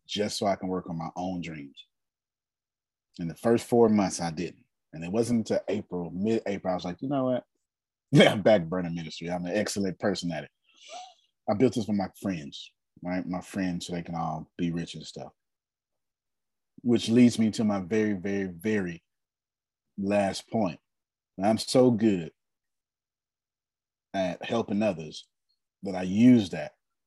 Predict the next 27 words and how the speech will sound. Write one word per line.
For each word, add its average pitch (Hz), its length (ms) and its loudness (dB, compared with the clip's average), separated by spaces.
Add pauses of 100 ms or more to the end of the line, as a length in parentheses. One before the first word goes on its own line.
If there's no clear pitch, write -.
(720)
not 92 240 -4
to 95 100 -4
help 87 180 -4
myself. - 420 -10 (3500)
And - 80 6
of - 80 6
course, - 280 4
I 98 80 2
benefit 113 500 4
'cause, 92 120 -6
like, 98 160 4
even 107 200 0
I'm 101 80 -2
saying, 120 200 0
I 98 40 -4
mean, 92 140 -4
since 101 180 -6
I'm 104 100 0
helping 101 240 0
others, 104 260 4
you 101 80 -6
know, 87 80 -6
God 95 280 -4
blesses 87 320 -8
me. 98 120 -6
That's 78 180 -10
easy. 92 360 -6